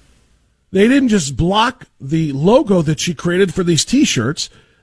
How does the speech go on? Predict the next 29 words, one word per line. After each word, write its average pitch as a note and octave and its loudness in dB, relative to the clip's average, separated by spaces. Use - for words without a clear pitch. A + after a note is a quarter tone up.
They G3 2
closed C4 0
her A#3 -2
account. - -2
She - -14
continued D#3+ 0
in C#3 0
her B2+ -4
text C#3+ -4
message A#2 -2
to A2 -2
me. E2 -2
"Basically, D#3+ 2
every F3+ 2
single F3 2
order D3 2
has B2+ 0
been C3+ 0
rendered C#3 0
non-existent C3 0
now, D#2 -6
and A#2+ 0
of A2 -4
course, D3 2
no C3+ 4
way E3+ 4
to C#3+ -2
contact C#3+ -2
anyone G2+ 2